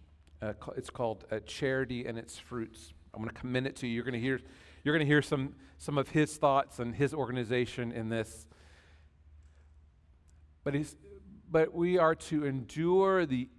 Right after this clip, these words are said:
injuries of others. And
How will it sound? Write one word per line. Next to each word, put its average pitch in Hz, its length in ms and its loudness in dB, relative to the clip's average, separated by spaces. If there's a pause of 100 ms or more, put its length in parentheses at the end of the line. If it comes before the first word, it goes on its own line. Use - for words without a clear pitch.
injuries 123 1160 -2
of 123 180 -2
others. 117 580 -2
And 156 440 0